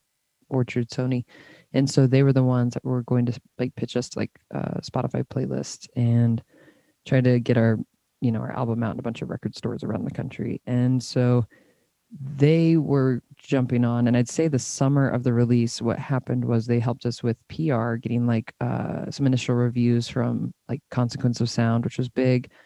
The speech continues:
and that's all through their connections. And, and really, a record label is like a bank. That's what it is. So it's like they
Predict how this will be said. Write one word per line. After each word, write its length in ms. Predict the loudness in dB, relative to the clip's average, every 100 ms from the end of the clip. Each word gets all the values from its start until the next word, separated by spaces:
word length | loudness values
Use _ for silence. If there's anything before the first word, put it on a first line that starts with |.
| _ -2
and 100 | 0
that's 200 | 2 0
all 100 | 0
through 140 | 0
their 180 | 0 0
connections. 560 | 0 -2 0 0 0
And, 180 | 0 0
and 240 | 2 0 0
really, 200 | 0 0
a 80 |
record 480 | -2 -2 -2 -2 0
label 240 | 0 0 -2
is 80 |
like 120 | -4 -6
a 80 |
bank. 400 | -4 -4 -4 -10 -20 _ _ _ _ _
That's 180 | -2 -2
what 80 | -4
it 100 | -4
is. 220 | -6 -10 _ _ _ _
So 180 | 0 2
it's 140 | 4
like 160 | 2 0 2
they 220 | 2